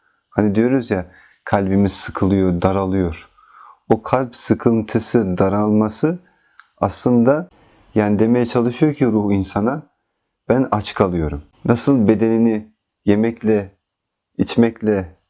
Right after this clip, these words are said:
ihtiyaçlarını gideriyorsan, benim de ihtiyaçlarım var, onları bana ver, ibadet et.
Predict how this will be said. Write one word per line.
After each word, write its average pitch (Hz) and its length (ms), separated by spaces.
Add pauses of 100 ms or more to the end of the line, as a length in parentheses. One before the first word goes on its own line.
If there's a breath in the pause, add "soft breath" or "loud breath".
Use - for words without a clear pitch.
(440)
ihtiyaçlarını 107 680
gideriyorsan, 147 800 (540 soft breath)
benim 135 300
de 92 260 (380)
ihtiyaçlarım 113 840
var, 151 240
onları 107 400
bana 101 260
ver, 90 240
ibadet 98 540
et. - 300